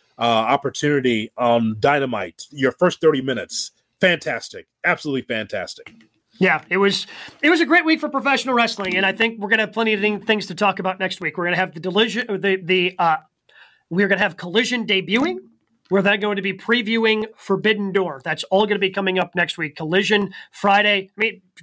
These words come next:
Speaker 2: Hood, Chicago. It's gonna be the hotbed of professional wrestling for the next couple of days with C M Punk debuting. And, of course, Dynamite's gonna be there on Wednesday night as well. Uh, again, if you're joining us late, go back. Listen to Miro wherever you get your podcasts.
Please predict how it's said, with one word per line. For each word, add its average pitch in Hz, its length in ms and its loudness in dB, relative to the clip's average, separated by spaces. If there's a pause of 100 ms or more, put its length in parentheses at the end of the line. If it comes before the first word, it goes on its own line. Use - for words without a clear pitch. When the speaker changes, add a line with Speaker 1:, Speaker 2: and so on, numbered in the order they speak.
(200)
Speaker 2:
Hood, 269 360 2
Chicago. 220 560 2
It's - 120 -18
gonna 214 120 -2
be 233 80 0
the - 120 4
hotbed 254 340 2
of 202 60 -10
professional 240 420 -2
wrestling 233 360 0
for 190 120 -8
the 190 80 -4
next 190 180 -2
couple 208 260 -2
of 185 60 -2
days 180 320 0
with 160 140 -10
C 196 160 0
M 175 100 0
Punk 190 220 -2
debuting. 180 380 -2
And, 170 100 -8
of 151 100 -14
course, 185 200 -2
Dynamite's 180 360 -2
gonna 170 140 -6
be 170 100 0
there 165 220 0 (320)
on 175 240 0
Wednesday 175 400 -6
night 160 340 -2
as 151 280 -2
well. 175 360 0 (380)
Uh, 185 160 4
again, 208 240 2
if 170 100 -12
you're 208 80 -8
joining 247 280 0
us 233 120 -2
late, 254 280 0
go 240 100 2
back. 226 300 4
Listen 247 360 -2
to 240 60 -2
Miro 240 300 2
wherever 226 280 2
you 220 100 -2
get 226 140 -4
your 214 140 -6
podcasts. 196 680 0